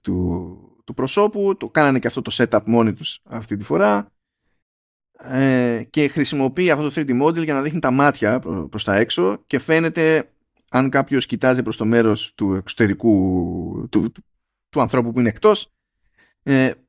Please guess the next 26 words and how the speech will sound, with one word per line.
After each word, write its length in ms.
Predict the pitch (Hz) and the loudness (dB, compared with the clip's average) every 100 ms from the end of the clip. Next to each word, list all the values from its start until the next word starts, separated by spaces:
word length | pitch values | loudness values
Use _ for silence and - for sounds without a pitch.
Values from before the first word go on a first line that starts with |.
| _ | _
ή 180 | 165 156 | 0 2
όχι, 440 | 190 214 208 196 | 2 -2 -4 -2
αν 140 | 180 | -2
κάνει 260 | 175 175 170 | -2 -2 -2
κάτι 680 | - 156 160 156 143 131 120 | 0 -2 0 -2 0 0 0
και 80 | 131 | 0
είναι 100 | 127 | 0
απασχολημένος, 1080 | 117 - 101 113 180 208 190 175 165 - - | 0 0 0 0 0 -2 -2 -4 -6 -10 -4
αν 240 | 147 160 | -2 0
βλέπει 300 | 139 175 160 | 2 2 2
το 100 | 123 | -4
περιβάλλοντα 480 | 113 110 123 113 98 | -2 0 2 0 -2
χώρο 480 | 95 123 107 98 87 | -2 0 0 0 -2
ή 160 | - 123 | 2 4
όχι 380 | 139 185 196 175 | 4 2 -2 -2
κτλ. 260 | 127 107 104 208 254 _ _ _ _ _ _ | 0 0 2 0 -2 _ _ _ _ _ _
Και 140 | 160 | 0
τους 140 | 156 151 | 0 0
δώσανε 280 | 190 196 | 0 0
το 80 | 190 | -2
περιθώριο 460 | 180 170 151 180 185 | 0 0 0 0 0
να 80 | 170 | 0
το 80 | |
δοκιμάσουν 480 | 151 147 160 185 180 | -2 0 -2 -2 -4
πώς. 200 | 175 151 | 0 0
Δηλαδή, 460 | 117 117 131 143 - | 2 2 4 0 -2